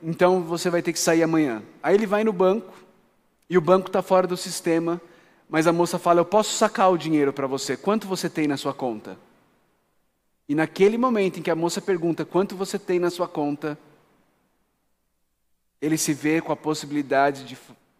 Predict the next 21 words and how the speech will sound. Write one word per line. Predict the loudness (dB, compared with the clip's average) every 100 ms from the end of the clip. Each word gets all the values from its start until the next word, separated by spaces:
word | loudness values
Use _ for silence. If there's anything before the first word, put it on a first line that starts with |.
| _ -8
mentir | -2 -2 -2 -2 -2
pra | -2 -4
ela, | -2 -2 -4
apesar | -4 -2 0
dele | 0 0
não | 0
saber | 0 0 2 0
o |
que | 0 2
é | 4 4
uma | 2 0 -4 -6 -20 _ _ _ _
mentira. | -2 -2 -2 -4 -4 -6 -16 _ _ _ _ -2
E |
ele | 2 2
fala | 6 6 6
o |
valor | 6 8 10 8
do | 6
aluguel | 2 4 4 4
pra | 2 -2
ela. | -2 -4